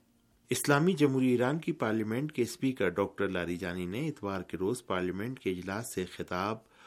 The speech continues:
اور خواہش زاہدان شاہراہ پر سپاہ پاسداران انقلاب اسلامی کی بس پر ہونے والے دہشت گردانہ حملے کی شدید مذمت کرتے ہوئے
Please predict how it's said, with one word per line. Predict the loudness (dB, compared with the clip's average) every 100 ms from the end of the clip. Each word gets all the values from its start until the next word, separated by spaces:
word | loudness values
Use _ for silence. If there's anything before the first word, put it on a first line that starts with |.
| -20 -4
اور | 0
خواہش | 0 -2 -2 -2 -4
زاہدان | -4 -4 -4 -4 -6
شاہراہ | -8 -6 -6 -4 -6
پر | -4 -8 -8 -16 -20 _
سپاہ | -4 -4 -2 -2 -2
پاسداران | -2 -4 -4 -4 -4 -4 -4
انقلاب | -8 -6 -2 -2 -2
اسلامی | -4 -4 -4 -4
کی | -4 -4
بس | -2 -4 -4
پر | -6
ہونے | -4 -4 -4
والے | -2 -2 -2
دہشت | -2 -4 -6 -4
گردانہ | -4 -2 -2 -2 -6
حملے | -4 -4
کی | -4 -10
شدید | -6 -4 -2 -4
مذمت | -4 -4 -4 -6 -6
کرتے | -8 -4
ہوئے | -2 0 0